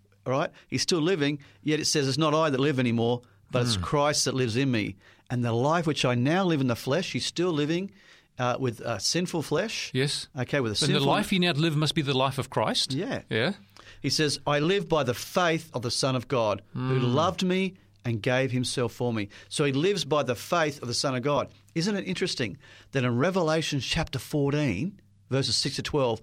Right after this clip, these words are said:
Speaker 1: talking about God's people who give the three angels' message to the world, the everlasting gospel,
Speaker 2: Mm.
Speaker 1: it says that they have the faith of Jesus.
Speaker 2: Wow. So in other words, they receive the faith of Jesus as a gift because
Speaker 1: That's
Speaker 2: we cannot manufacture it. We can't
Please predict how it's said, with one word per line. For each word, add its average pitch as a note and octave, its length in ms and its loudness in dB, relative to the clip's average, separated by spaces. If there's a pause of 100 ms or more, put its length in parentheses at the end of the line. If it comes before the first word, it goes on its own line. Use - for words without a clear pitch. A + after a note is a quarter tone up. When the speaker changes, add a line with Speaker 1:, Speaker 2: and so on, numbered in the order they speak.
(440)
Speaker 1:
talking F3+ 260 0
about C#3+ 280 2
God's C#3+ 300 2
people D3 380 0
who B2 160 2
give A#2 220 0
the A#2 100 2
three D3 320 0
angels' A#2+ 320 0
message A#2 480 0
to B2 100 -2
the A2 100 0
world, A#2 240 2
the G#2+ 140 -4
everlasting A#2 560 0
gospel, A2 480 -2
Speaker 2:
Mm. D3+ 240 0 (220)
Speaker 1:
it D#3 160 -2
says D#3+ 760 2 (500)
that C#3 360 0
they C#3 100 2
have B2+ 240 0
the B2 100 0
faith C#3+ 540 0
of B2 140 -2
Jesus. G2+ 600 -2 (220)
Speaker 2:
Wow. G#2 380 0 (240)
So - 120 -2
in D3+ 60 -2
other F3+ 160 2
words, D#3+ 140 2
they C#3+ 80 4
receive F#3+ 440 2
the G3 80 0
faith C#3+ 280 0
of C3+ 80 0
Jesus C3 320 0
as B2 100 -2
a B2+ 60 0
gift - 360 -6 (180)
because C3+ 200 0
Speaker 1:
That's B2 60 2
Speaker 2:
we G3+ 80 2
cannot D#3+ 340 0
manufacture B2+ 640 0
it. C3+ 120 -2
We B2+ 100 -2
can't B2 340 0